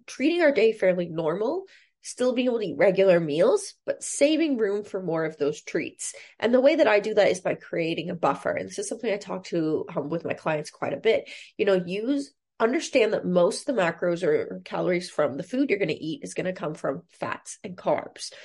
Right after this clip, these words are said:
So if we can buffer and save fats and carbs for that meal, then we can prioritize maybe more of these lean proteins and lots of fiber and veggies early in the day leading up to that event. So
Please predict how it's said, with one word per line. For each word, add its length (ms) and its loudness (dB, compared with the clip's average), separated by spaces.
So 160 -2
if 120 -4
we 100 0
can 260 -2
buffer 600 0
and 180 -6
save 520 2
fats 340 -4
and 100 -4
carbs 360 2
for 160 -8
that 180 -4
meal, 480 0
then 120 -4
we 120 0
can 160 -2
prioritize 760 2
maybe 480 -4
more 240 2
of 80 0
these 220 -4
lean 320 -4
proteins 960 0
and 280 -2
lots 320 -2
of 140 -2
fiber 560 2
and 200 0
veggies 420 -2
early 420 2
in 100 -4
the 80 -2
day 360 2
leading 440 -8
up 220 -6
to 180 -6
that 240 -2
event. 320 -2
So 500 6